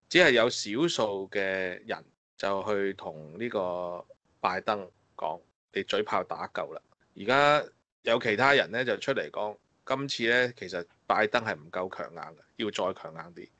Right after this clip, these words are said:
咁所以如果輿情係咁嘅話，你話之後會點呢？係要密切關注嘅。但係你話係咪要完全悲觀預測呢？就唔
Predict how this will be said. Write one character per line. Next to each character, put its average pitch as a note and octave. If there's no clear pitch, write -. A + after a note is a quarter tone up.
咁 -
所 F3
以 C#3
如 A#2
果 G3
輿 G2+
情 G#2+
係 G#2
咁 A2+
嘅 -
話， C3+
你 A#2+
話 G2+
之 C#3+
後 G#2
會 F#2
點 F2+
呢？ G2+
係 G2+
要 G2+
密 G2+
切 -
關 G#2
注 -
嘅。 -
但 A2
係 A2+
你 B2+
話 A#2
係 G#2+
咪 G#2
要 C3
完 G2
全 G2
悲 C#3+
觀 C#3
預 G#2+
測 A#2
呢？ A2
就 -
唔 D#2